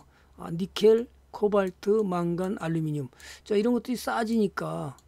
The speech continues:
가장 문제가 원가 절감이 돼서, 어, 이 차 전지를 만드-, 양극재를 만드는 기업의 입장에서 보면 상당히 긍정적이다.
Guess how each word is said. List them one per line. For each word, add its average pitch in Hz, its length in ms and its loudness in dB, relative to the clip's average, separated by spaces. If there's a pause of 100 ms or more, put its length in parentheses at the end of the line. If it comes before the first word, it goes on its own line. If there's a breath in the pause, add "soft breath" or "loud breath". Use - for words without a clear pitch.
가장 175 360 -4
문제가 160 520 -2 (340 loud breath)
원가 175 320 2
절감이 175 380 -2
돼서, 180 420 -6 (400 soft breath)
어, 143 360 -10
이 160 120 -8
차 196 140 -4
전지를 175 680 -2
만드-, 156 260 -6
양극재를 175 460 -2
만드는 151 420 -6
기업의 151 320 -6
입장에서 147 440 -10
보면 185 380 -4 (340 soft breath)
상당히 156 500 -8
긍정적이다. 147 880 -6